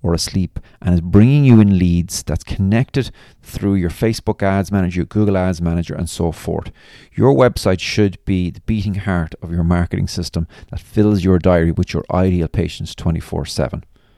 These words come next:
Now, one of the, um, services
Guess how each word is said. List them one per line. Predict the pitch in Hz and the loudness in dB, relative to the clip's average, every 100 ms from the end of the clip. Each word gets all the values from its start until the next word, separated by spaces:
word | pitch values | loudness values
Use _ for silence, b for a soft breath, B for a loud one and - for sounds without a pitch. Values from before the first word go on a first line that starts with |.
| _ _ _ _ _ _ _ _ _ _ - _ - B B B | _ _ _ _ _ _ _ _ _ _ -20 _ -10 B B B
Now, | - 73 | -2 0
one | 95 107 165 | 2 2 2
of | 190 | 6
the, | 135 98 - - - | 4 4 -2 -8 -6
um, | 92 92 90 85 | -2 0 0 -2
services | 78 107 98 90 90 | 0 0 0 -4 -8